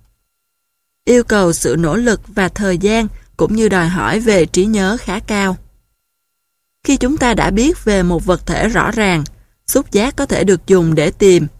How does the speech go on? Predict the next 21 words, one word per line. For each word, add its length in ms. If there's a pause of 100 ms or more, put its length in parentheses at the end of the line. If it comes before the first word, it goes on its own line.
và 220
xác 260
định 300
các 140
đặc 200
điểm 220
chính 360 (140)
nhanh 220
hơn. 300 (3500)
Các 180
hệ 180
thống 360
giác 220
quan 360
trong 260
việc 200
học 240
tập 260
và 260
phát 280
triển. 300